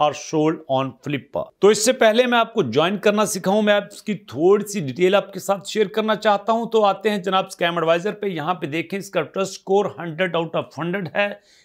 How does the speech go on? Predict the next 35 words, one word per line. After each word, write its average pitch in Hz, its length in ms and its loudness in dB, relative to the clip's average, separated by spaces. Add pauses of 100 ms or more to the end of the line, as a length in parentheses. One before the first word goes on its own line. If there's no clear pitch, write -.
इसका 190 300 -4
मतलब 175 380 -2
है 180 120 0
कि 170 140 -4
मार्केट 170 600 -2
में 196 160 -2
इसकी 156 380 -10
वैल्यू 180 600 -2 (100)
आउट 190 280 0
क्लास 143 460 0
है। - 140 -8 (340)
उसके 180 300 -4
बाद 220 220 4
अगर 220 120 2
ट्रैफिक 202 500 -2
की 214 60 -2
बात 170 320 0
करूं, 170 220 -2 (480)
यहाँ 208 320 2
पे 220 140 0
वन 190 240 0
पॉइंट 214 260 0
सेवन 214 300 -2
मिलियन, 220 400 0 (180)
मतलब 175 380 0
सत्रह 214 760 0
लाख 151 680 0
लोग 175 600 2 (400)
हर 214 180 4
महीने 185 380 -2
विजिट 135 440 -2
करते 202 360 -2
हैं, 185 220 -6 (340)
सत्रह 202 500 0
लाख 180 360 0